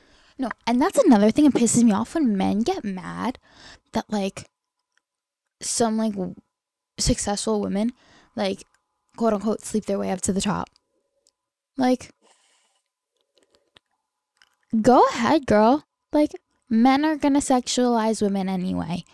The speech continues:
You might as well be making your bag for it. You might as well be fucking getting ahead in life. Like, men are gonna be creepy pervs and sexualize women anyway. If that's your choice to sleep with men, go you.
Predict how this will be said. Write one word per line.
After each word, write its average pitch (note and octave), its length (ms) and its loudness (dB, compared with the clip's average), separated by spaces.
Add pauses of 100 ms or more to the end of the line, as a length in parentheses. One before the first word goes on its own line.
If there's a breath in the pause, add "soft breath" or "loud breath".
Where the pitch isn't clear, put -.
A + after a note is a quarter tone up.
(300 soft breath)
You B3 160 4
might A3 300 2
as A3+ 140 0
well A3 120 0
be G#3 120 -2
making G3 400 -2
your F#3+ 120 -2
bag F3+ 320 -6
for - 120 -10
it. F3+ 180 -8 (560 loud breath)
You B3 200 4
might A3 460 2
as C#4 220 2
well G#3+ 240 4
be A3+ 120 0
fucking G#3+ 460 -2
getting G3 320 -2
ahead G3 340 -4
in F3 140 -4
life. - 480 -10 (420 soft breath)
Like, A#3 200 -4 (100)
men G#3+ 300 4
are C4+ 100 4
gonna D4+ 160 0
be C#4+ 100 4
creepy A#3 420 2
pervs G#3 460 2
and F#3+ 100 0
sexualize G3+ 600 0
women G3 260 0
anyway. F#3 420 -6 (1400 soft breath)
If G#3 240 2
that's G#3 360 0
your G#3+ 200 2
choice G#3 640 -2 (180)
to B3+ 100 2
sleep G#3+ 340 -4
with G3+ 200 -4
men, G#3 260 -4 (640)
go C#4 200 2
you. D#4+ 360 0